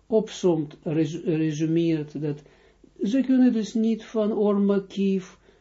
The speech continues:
dat is ook, komt van de Bina, zoals we hebben dat geleerd, kunnen zij niet zuigen, maar ook niet van de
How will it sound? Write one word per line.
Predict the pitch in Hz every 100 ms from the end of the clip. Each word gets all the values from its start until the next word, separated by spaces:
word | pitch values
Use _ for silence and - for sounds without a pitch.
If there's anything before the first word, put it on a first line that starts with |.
| _ _ _ _
dat | - 185
is | 165
ook, | 175
komt | 170 185 175
van | - 170
de | 170
Bina, | 165 170 170 165 170 170
zoals | 165 175 165
we | 165
hebben | 160 160
dat | 160
geleerd, | - 165 160 160 - - - _ -
kunnen | 170 165
zij | 160 160 156
niet | 160 160 151 - _ -
zuigen, | 151 151 160 156 151 156 151
maar | 233 285
ook | 269 285 214
niet | 202 262 -
van | - 208 226 226 - _ _ _ _ _
de | - 170 190 185 175 170